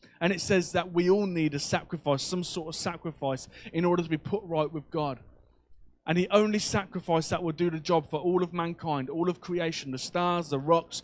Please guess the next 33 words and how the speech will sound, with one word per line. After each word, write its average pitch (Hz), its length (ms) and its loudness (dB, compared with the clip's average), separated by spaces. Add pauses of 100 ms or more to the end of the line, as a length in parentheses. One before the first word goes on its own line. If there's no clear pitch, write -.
(260)
um, 151 320 0
me, 185 240 2
Darren, 175 440 0 (160)
the 147 80 0
sheep, 196 420 0
the, 151 160 0 (160)
the 151 80 -2
goats, 175 340 2
my 160 160 2
dog, 196 380 4
Coco, 180 500 2 (320)
um, 180 220 2
who, 202 240 4 (160)
who, 196 340 6
whoever 202 340 6
it 190 100 2
is, 165 260 4 (180)
wherever 185 360 4
you 190 280 2
are, 147 220 4
the 147 180 -2
only 190 380 0
thing 160 500 -2 (260)
that 165 200 -2
could 156 160 -10
put 190 200 -4
you 185 140 -2
right 170 240 2
with 160 200 -2
God 147 340 2
is 151 180 -4
an 151 100 0
amazing, 170 640 0